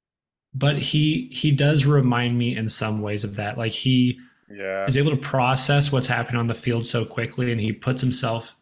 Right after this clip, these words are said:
Speaker 1: in the right position to make the plays because he knows what to expect. That's going down to, like, just game preparation, but also on-field I Q to react. There, I know we talked about it in the last segment, but the reactionary ability that he has to sniff out what play is happening and then covering it,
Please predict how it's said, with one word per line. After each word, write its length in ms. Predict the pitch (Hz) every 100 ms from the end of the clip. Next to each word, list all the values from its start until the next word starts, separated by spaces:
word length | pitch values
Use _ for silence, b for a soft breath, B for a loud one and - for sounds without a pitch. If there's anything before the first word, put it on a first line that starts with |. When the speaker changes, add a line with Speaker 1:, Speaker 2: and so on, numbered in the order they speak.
| _
Speaker 1:
in 160 | 151 143
the 80 | 135
right 240 | 120 -
position 380 | 110 117 - 117
to 80 | 113
make 240 | 117 -
the 60 | -
plays 340 | - 120 117
because 320 | 123 123 160
he 80 | 147
knows 320 | 143 139 120
what 180 | 120 131
to 120 | -
expect. 540 | 123 - 117 117 - 175
That's 440 | 127 117 - -
going 320 | - 127 120
down 180 | 113 113
to, 80 | 113
like, 240 | 110 110
just 240 | - 117 - B B B B -
game 240 | 135 143
preparation, 600 | 139 131 127 123 120 131
but 100 | 120
also 400 | 113 113 113 113 -
on-field 440 | 117 120 123 113
I 140 | 110
Q 540 | 107 - 113 113 110 - -
to 100 | 123
react. 600 | 113 110 110 117 - - _
There, 280 | 135 123 156 139
I 80 | 117
know 100 | 113
we 80 |
talked 280 | 107 110 110
about 240 | 120 117 117
it 120 | 139
in 100 | -
the 80 | 120
last 300 | 117 117 -
segment, 440 | 123 117 117 131
but 200 | - 123
the 80 | 131
reactionary 580 | 123 123 131 - 127 120
ability 400 | 110 117 113 117
that 160 | 117 117
he 160 | 123
has 580 | 117 113 120 131 135 - _ _ _ -
to 180 | 110 110
sniff 360 | - 120 -
out 100 | 120
what 180 | - -
play 280 | - 113 110
is 100 | 110
happening 400 | 120 131 151 151
and 100 | 127
then 280 | 107 107 113
covering 340 | 120 120 156
it, 140 | 196